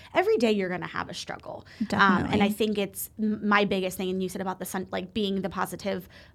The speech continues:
Speaker 1: positive, um, person being around me, like, I'm just one of those people who I don't think it's worth it to concentrate
Speaker 2: Mm-hmm.
Speaker 1: on all of the things that aren't going well, um, because there always are things that are going well.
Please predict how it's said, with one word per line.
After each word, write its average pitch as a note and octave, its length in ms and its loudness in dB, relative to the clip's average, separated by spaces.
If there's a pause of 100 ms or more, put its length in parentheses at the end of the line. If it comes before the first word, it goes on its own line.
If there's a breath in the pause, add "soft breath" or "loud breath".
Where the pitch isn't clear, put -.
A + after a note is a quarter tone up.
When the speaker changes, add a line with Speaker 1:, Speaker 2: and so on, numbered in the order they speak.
Speaker 1:
positive, G3+ 420 2
um, F3 440 -4
person C4 460 0
being G3 200 -2
around G3+ 160 -2
me, G3+ 120 0
like, F3+ 200 -4 (520 loud breath)
I'm C4 180 8
just - 180 0
one C4 100 4
of A#3 80 2
those F#3 140 2
people G#3 320 0
who G3 320 0 (120)
I G3 120 0
don't G3 280 -2
think G3+ 220 -2
it's F#3+ 180 -6
worth F3+ 300 -4
it E3+ 160 -8
to F#3 120 -8
concentrate F#3+ 880 -4 (280 soft breath)
Speaker 2:
Mm-hmm. G#3+ 400 8
Speaker 1:
on G#3+ 280 10
all G3 240 8
of G3 120 0
the G3 80 0
things F#3 340 -4
that F3+ 140 -8 (100)
aren't F3+ 260 -4
going A3+ 360 0
well, B3+ 400 2 (260 loud breath)
um, F#3 400 2
because C4+ 300 -2
there B3+ 180 4
always C#4+ 280 2
are F3+ 180 0
things - 300 -12
that - 100 -10
are - 80 -6
going - 280 -10
well. - 300 -8